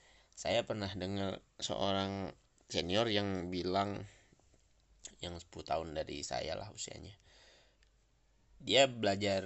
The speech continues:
filsafatnya dari buku ini. Jilid satu. Eh, kenapa jilid satu sampai empat? Sebenarnya kalau digabung aja satu buku tuh nggak, nggak tebal-tebal banget juga. Tapi mungkin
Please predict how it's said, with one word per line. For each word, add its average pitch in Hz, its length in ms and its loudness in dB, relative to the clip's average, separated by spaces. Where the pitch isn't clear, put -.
filsafatnya 101 800 -6
dari 90 800 -6
buku 90 400 -6
ini. 95 120 -8
Jilid 85 160 -14
satu. - 320 -10
Eh, 127 560 8
kenapa 180 320 4
jilid 135 240 4
satu 107 320 -6
sampai 98 240 -8
empat? 95 160 -8
Sebenarnya 170 260 -2
kalau 151 220 6
digabung 113 640 4
aja 104 320 -6
satu 117 100 -6
buku 110 380 -10
tuh 190 100 -10
nggak, 175 220 -8
nggak 90 160 -6
tebal-tebal 92 480 -6
banget 92 240 -6
juga. 139 320 -6
Tapi 139 180 -2
mungkin 139 400 -2